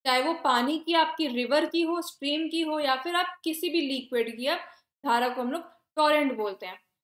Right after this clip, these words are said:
A fast, uh, uh, sorry, a strong, fast moving stream of water or other liquid। Example, she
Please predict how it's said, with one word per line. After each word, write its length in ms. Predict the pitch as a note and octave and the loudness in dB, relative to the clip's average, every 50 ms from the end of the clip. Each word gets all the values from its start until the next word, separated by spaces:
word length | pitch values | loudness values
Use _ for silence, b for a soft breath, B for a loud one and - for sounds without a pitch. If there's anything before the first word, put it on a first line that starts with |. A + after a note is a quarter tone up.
| _ _ _ _ _ _ - | _ _ _ _ _ _ -4
A 80 | B3 C4 B3+ - | -4 -4 0 0
fast, 520 | D#4+ D4+ D4+ D#4+ F4+ G4+ F#4+ - - - - - | 2 4 4 4 2 0 -2 -4 -10 -12 -10 -6
uh, 160 | A#3+ B3+ C4 B3 | -4 -2 -2 -2
uh, 100 | A#3+ C#4 | -2 -4
sorry, 240 | C4 D4 C#4 C4+ C4+ | -4 -2 -4 -2 -2
a 100 | C#4 C4+ | -4 -4
strong, 460 | C4+ - - - C#4+ D4 D#4+ F#4 G4+ - - - | -4 -4 -2 2 4 4 6 4 2 0 -2 0
fast 340 | D4+ C#4+ D4+ E4 - - | 2 4 4 2 2 0
moving 280 | D#4 D4 D4 D4 D#4 D#4 | -2 -2 -2 -2 -2 -4
stream 340 | D4+ - - - C4+ B3+ B3+ | -4 -6 -6 -6 -6 -4 -4
of 100 | C4+ B3+ - | -6 -6 -4
water 380 | A3+ A#3 A3+ A3+ A3+ A3+ D4 F4 E4+ - | 0 0 0 2 2 0 0 0 0 -2
or 100 | C4 C#4 C#4 - | -2 -4 -2 -2
other 200 | B3 A3+ A3 B3 B3 | -4 -4 -2 -2 -2
liquid। 460 | A#3+ A#3 A#3 A3+ - - F#3+ D#3 - _ _ _ _ _ _ _ _ _ _ - | -2 -2 -4 -6 -8 -10 -10 -10 -10 _ _ _ _ _ _ _ _ _ _ -10
Example, 580 | A#3+ A3+ A3 B3 A#3+ A#3+ A#3+ A#3 D4+ D#4 F4 F4+ E4+ - - _ - | -8 -2 0 2 2 2 2 0 0 0 0 -2 -4 -8 -14 _ -6
she 160 | - - | -2 -2